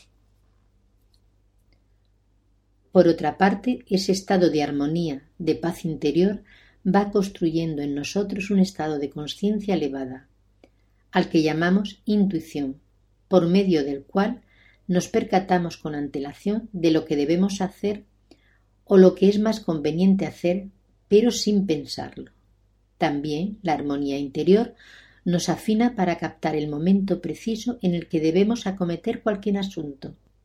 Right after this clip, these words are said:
Es un estado de conciencia que nos dice, "Ahora es el momento más propicio",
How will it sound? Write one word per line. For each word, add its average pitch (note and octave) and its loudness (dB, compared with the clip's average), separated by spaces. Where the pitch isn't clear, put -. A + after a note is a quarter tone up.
Es G3 4
un D3 -2
estado G#3+ 0
de F#3 0
conciencia G3 -2
que D#3+ -4
nos D3+ -6
dice, D#3 -8
"Ahora A#3+ 0
es F#3+ 0
el D3+ -2
momento A3+ 4
más G#3+ -2
propicio", - -12